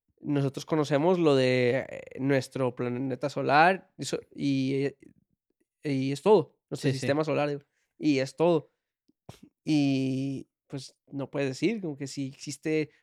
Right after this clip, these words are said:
Speaker 1: podría existir ese lightsaber o esa tecnología, pues, no sabemos, ¿no? Podría ser.
Speaker 2: Sí, y ahí fue como George Lucas, así de que lavándose las manos, de que esto pasó hace mucho en otro lado.
Speaker 1: Sí, no te preocupes.
Speaker 2: Y ya.
Speaker 1: Tú, tú, tú,
Speaker 2: Y ya
Speaker 1: tú sigue la
Speaker 2: estuvo.
Speaker 1: historia.
Speaker 2: <laughs> Sí, sí.
Speaker 1: Sí, y luego ya, pues, la his-, ya te, ya te metes en la historia,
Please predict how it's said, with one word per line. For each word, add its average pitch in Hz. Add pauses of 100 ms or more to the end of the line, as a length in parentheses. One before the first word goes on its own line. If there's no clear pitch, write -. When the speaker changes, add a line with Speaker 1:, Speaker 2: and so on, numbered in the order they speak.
Speaker 1:
podría 123
existir 139
ese 139
lightsaber 156
o -
esa 143
tecnología, 139 (240)
pues, -
no 135
sabemos, 156
¿no? 175
Podría 143
ser. 160 (260)
Speaker 2:
Sí, 165 (280)
y 131
ahí 131
fue 135 (300)
como 131
George 120
Lucas, 127
así 120
de 117
que 113
lavándose 110
las 104
manos, 107
de 104
que 101 (120)
esto -
pasó 139
hace 156
mucho 196
en 120
otro 135
lado. 117
Speaker 1:
Sí, 151
no 131
te 135
preocupes. 135
Speaker 2:
Y 117
ya. 107
Speaker 1:
Tú, 135
tú, 139
tú, 143
Speaker 2:
Y 127
ya 120
Speaker 1:
tú -
sigue 143
la 151
Speaker 2:
estuvo. 139
Speaker 1:
historia. 139
Speaker 2:
<laughs> -
Sí, 123
sí. -
Speaker 1:
Sí, 233
y 165
luego 156
ya, 143
pues, 139
la 135
his-, 123
ya 131
te, 127
ya 131
te 135
metes 135
en 127
la 131
historia, 156